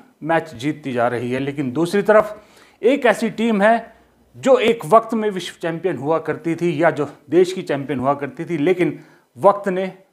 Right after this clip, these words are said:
उसको नीचे गिराया। लेकिन आज अपने सिर्फ एक स्टार खिलाड़ी की परफॉर्मेंस की वजह से टीम में इतना जोश, इतना, अ, उत्साह आ गया है कि टीम अब कोई भी मैच जीतने के लिए तैयार है। तो ऐसे में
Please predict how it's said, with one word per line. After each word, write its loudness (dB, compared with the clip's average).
उसको -6
नीचे -2
गिराया। 4
लेकिन -4
आज 2
अपने 2
सिर्फ -4
एक 2
स्टार 4
खिलाड़ी 2
की -2
परफॉर्मेंस -4
की -6
वजह 2
से 0
टीम 2
में -2
इतना -2
जोश, 4
इतना, -2
अ, -4
उत्साह 2
आ 4
गया -2
है 0
कि -6
टीम -4
अब -8
कोई 6
भी -4
मैच -4
जीतने -10
के -12
लिए -6
तैयार -4
है। -10
तो -18
ऐसे 2
में -2